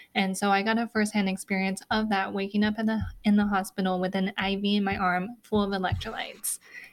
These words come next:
And a, they revoked my license and sent me to the psychiatrist, where then I got to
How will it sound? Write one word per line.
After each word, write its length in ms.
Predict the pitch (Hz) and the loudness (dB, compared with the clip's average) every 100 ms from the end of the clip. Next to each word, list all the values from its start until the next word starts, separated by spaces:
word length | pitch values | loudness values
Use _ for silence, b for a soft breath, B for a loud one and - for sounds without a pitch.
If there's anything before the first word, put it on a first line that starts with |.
| - | -6
And 340 | 190 185 185 196 | -2 0 0 0
a, 500 | 208 190 190 185 190 - | 2 2 2 2 0 0
they 200 | 214 190 | 2 2
revoked 500 | 185 185 202 202 208 | 2 0 0 0 0
my 120 | 214 | 2
license 540 | 202 190 190 196 190 190 | 2 2 0 -2 -2 0
and 180 | 202 190 | -2 0
sent 160 | 185 | -2
me 140 | 190 190 | -2 -4
to 120 | 190 | -2
the 100 | 185 | -2
psychiatrist, 840 | - 180 190 190 202 247 277 277 B B B _ | -2 -4 -2 -2 -2 -2 -2 -4 B B B _
where 140 | 214 202 | 0 0
then 320 | 196 208 214 | 2 4 4
I 120 | 220 | 4
got 340 | 208 190 196 - | 4 2 0 -2
to 560 | - 202 190 190 185 | 2 4 4 2 0